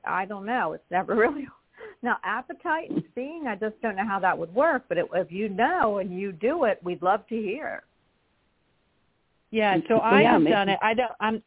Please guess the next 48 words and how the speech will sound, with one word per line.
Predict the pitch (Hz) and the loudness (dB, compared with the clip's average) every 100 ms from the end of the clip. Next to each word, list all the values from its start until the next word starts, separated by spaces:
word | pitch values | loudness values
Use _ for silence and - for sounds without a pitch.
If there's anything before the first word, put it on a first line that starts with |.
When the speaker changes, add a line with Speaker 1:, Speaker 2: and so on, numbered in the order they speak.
| _ - | _ -2
Speaker 2:
I, | 202 202 | -2 0
I'm | 208 214 | -2 0
not | 220 240 | 0 -2
a | |
practitioner. | 226 220 - 196 185 190 175 170 160 180 | -6 -10 -8 -14 -14 -16 -12 -12 -10 -8
I'm | 170 170 | -8 -6
not | 180 170 | -10 -8
religious | 180 196 202 196 | -8 -8 -8 -10
at | 196 165 | -10 -10
doing | 165 160 156 | -8 -8 -8
it, | 156 - | -10 -6
but | 170 156 | -2 0
I | 156 160 | 0 -4
do | 175 196 190 185 - 165 | -4 -6 -4 -6 -10 -2
do | 190 185 | 2 2
it | 165 | 2
when | 175 170 165 | -2 -8 -8
she | 175 | -6
reminds | 170 170 185 175 | -4 -2 -4 -4
me. | 156 | -10
She's | - | -2
like, | 156 151 | -2 0
"Have | 156 | 0
you | 156 | -2
tapped?" | 151 160 175 175 | 2 4 4 2
I'm | |
like, | 160 151 | -2 -4
"Oh, | 202 170 156 156 | -2 0 0 0
there | 147 139 | -2 -4
it | |
is | 151 139 | -4 -4
again." | 143 135 120 107 - - - _ _ _ - | -6 -2 -2 -2 -18 -20 -20 _ _ _ 0
But | 202 | 2
when | 214 226 | 2 -2
Speaker 1:
<laughs> | 240 | -4
Speaker 2:
she's | 254 269 277 | -4 -4 -4
walked | 208 196 202 - | 2 2 4 0
me | 180 175 170 _ | 0 -2 -8 _
through | 190 226 269 190 | -8 -4 -2 0
it, | 139 131 _ _ _ _ 185 | 0 -2 _ _ _ _ -4
I | 208 | -2
have | 226 240 220 | -2 -6 -6
released | 196 196 202 - | -6 -6 -6 -6
a | |
lot | 170 170 165 | -2 0 0
of | |
emotional | 156 156 160 165 160 147 | -4 -6 -8 -8 -8 -4
baggage | 147 147 156 135 117 | 0 2 2 -2 -6